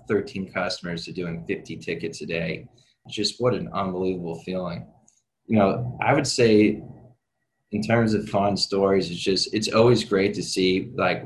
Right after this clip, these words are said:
what comes in and how people secure their scrap. And,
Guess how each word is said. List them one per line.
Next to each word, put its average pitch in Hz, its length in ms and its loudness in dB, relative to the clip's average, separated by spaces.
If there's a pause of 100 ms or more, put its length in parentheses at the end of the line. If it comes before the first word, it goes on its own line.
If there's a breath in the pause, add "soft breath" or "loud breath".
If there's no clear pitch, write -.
(120)
what 92 300 0
comes 92 360 -2
in 95 220 0
and 85 140 -4
how 87 180 0
people 85 340 -6
secure - 500 -4
their 82 140 0
scrap. 87 580 -2
And, 85 300 -4